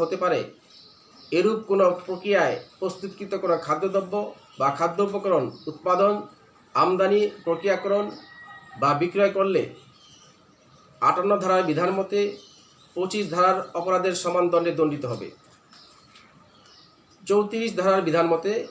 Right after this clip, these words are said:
রোগাক্রান্ত বা পচা মৎস্য বা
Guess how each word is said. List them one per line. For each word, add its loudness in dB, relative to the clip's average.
রোগাক্রান্ত 2
বা 6
পচা 2
মৎস্য 2
বা 4